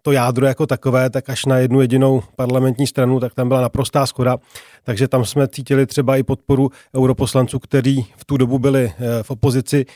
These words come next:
nyní jsou vlastně v koalici, my naopak jsme jako europoslanci za ano jsme v opozici. Takže záleží na každém ministrovi, jak moc se snaží ty,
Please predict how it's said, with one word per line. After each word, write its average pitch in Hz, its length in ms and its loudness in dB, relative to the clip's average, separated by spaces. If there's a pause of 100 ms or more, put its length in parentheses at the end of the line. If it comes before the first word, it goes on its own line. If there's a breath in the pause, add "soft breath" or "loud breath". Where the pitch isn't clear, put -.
(160 soft breath)
nyní 139 340 4 (120)
jsou 131 220 -6
vlastně 120 260 -4
v - 60 -10
koalici, 131 480 0
my 131 120 2
naopak 127 380 -4
jsme 131 220 0 (380 loud breath)
jako 127 200 -6
europoslanci 131 600 0
za 123 140 4
ano 127 140 2
jsme 135 240 2
v - 60 -8
opozici. 139 480 0 (400 loud breath)
Takže 120 340 0 (200 loud breath)
záleží 139 440 0
na 160 80 2
každém 160 300 2
ministrovi, 151 520 2
jak 143 160 0
moc 147 180 -2
se 156 100 -6
snaží 135 460 -2
ty, 135 300 -2